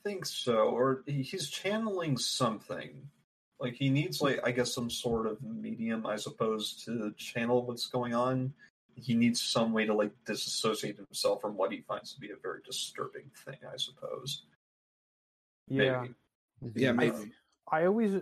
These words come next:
Speaker 2: I mean, it's, it's sort of hard to tell 'cause that scene that, what you're talking about, the elevator blood scene, specifically, I always interpret it as, like, the people that, you know, the blood of the people that have died in the hotel, the people that died in order to build the hotel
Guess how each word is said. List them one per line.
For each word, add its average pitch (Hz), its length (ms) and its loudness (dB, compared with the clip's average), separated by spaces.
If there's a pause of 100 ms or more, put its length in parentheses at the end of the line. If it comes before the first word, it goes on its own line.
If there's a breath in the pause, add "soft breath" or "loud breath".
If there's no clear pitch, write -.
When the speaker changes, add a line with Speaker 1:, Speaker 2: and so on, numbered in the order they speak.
(120)
Speaker 2:
I 156 160 -2
mean, 151 200 -2
it's, 131 360 -4
it's 147 200 -4
sort 156 180 4
of 139 80 2
hard 135 220 2
to 117 80 2
tell 120 380 4
'cause 127 400 0 (440)
that 139 300 2
scene 135 420 -6
that, 127 200 0
what 131 100 0
you're 120 120 0
talking 123 220 -2
about, 110 140 -6
the 113 100 -4
elevator 110 640 0 (100)
blood 120 380 -4
scene, 117 340 -12 (500 loud breath)
specifically, 139 640 0
I 117 140 4
always 113 220 2
interpret 117 520 -2
it 110 40 0
as, 110 180 -2
like, 107 360 -2 (180)
the 143 140 -2
people 139 260 -4
that, 123 260 2
you 143 120 0
know, 127 100 0
the 123 120 2
blood 123 260 2
of 117 80 -8
the 120 80 -6
people 120 200 -8
that 117 80 2
have 113 140 -2
died 113 260 2
in 110 80 -8
the 113 60 -8
hotel, 110 500 0
the 120 140 -8
people 120 240 -8
that 113 160 -4
died 113 340 2
in 120 60 -10
order 110 220 -6
to - 60 -4
build 113 260 -2
the 113 60 -6
hotel 113 560 -2